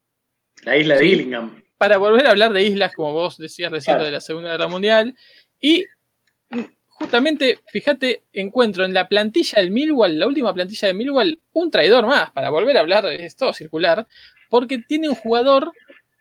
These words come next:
Speaker 2: que viene del Gillingham, que hoy juega en el Millwall, el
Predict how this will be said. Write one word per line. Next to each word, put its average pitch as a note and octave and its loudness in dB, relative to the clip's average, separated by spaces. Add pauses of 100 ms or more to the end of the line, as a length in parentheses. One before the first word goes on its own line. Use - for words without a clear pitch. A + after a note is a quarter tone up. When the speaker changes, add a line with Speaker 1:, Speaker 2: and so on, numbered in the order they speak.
(300)
Speaker 2:
que B3 2
viene D4 2
del G#3+ 6
Gillingham, D3 -6 (640)
que F3+ -6
hoy G#3 2
juega G#3+ 0
en G3 -2
el F#3 -4
Millwall, F3 0 (680)
el D4+ 0